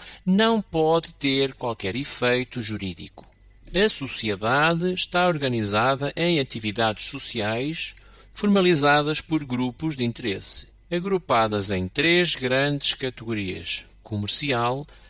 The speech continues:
não comercial e espiritual.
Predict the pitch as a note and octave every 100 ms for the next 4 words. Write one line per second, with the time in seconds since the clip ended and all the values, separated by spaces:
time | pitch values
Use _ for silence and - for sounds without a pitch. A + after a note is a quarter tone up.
0 | - B2+ B2+ E3+ F3+ A2+ A2 - C#3+ A#2+
1 | A2 A#2 C3 - - - - - E3+ F3
2 | - G#2+ - G#2 G2 -